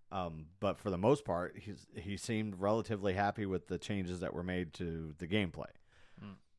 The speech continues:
Speaker 1: So, I mean, again, I haven't played a second of it. I'm a little concerned, like I was telling you on the, uh, the car ride over, my,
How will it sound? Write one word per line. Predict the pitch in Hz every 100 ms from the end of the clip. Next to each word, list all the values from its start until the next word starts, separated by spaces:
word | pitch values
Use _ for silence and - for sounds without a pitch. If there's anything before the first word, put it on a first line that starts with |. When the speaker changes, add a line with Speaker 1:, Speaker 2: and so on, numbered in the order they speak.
| -
Speaker 1:
So, | - 120 110
I | 85 101
mean, | 104 101 98 92 - -
again, | 110 98 90 73
I | -
haven't | 92 85
played | 71 82
a |
second | - 131 131
of | 123 117
it. | - - - - -
I'm | 104
a | 92
little | 95 123 156
concerned, | 139 143 127 147 147 143 143
like | 123 107
I | 107
was | 101
telling | - 127 120 117
you | 120
on | 113 110
the, | 104 98 98
uh, |
the | 92 104
car | 156 143
ride | 120 120
over, | 135 120 123 117 - - - -
my, | 110 101 95 92